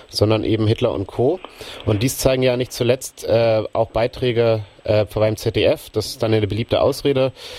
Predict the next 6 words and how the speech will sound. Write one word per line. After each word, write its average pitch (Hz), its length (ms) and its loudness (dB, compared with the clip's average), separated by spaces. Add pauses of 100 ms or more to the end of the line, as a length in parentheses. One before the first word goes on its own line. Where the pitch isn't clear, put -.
(300)
Äh, 110 340 2 (100)
jedem 113 440 -2
zweiten 117 320 -2
Z-D-F-Infobeitrag 110 920 0
oder 101 160 -2
Z-D-F-History-Beitrag 104 1160 0